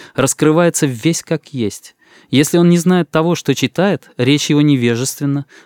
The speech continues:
он жалок, и это слышно. Если он не живёт тем, что читает, слова остаются мёртвой буквой, и это чувствуется.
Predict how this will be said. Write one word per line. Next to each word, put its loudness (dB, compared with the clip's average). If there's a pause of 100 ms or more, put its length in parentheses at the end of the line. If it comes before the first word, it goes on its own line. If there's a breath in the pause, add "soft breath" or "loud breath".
он 4
жалок, -2 (120)
и 0
это -2
слышно. -6 (440 soft breath)
Если -2
он 2
не 2
живёт -2
тем, -2
что -6
читает, -6 (200 loud breath)
слова 0
остаются -4
мёртвой 0
буквой, -8 (320)
и 0
это -2
чувствуется. -10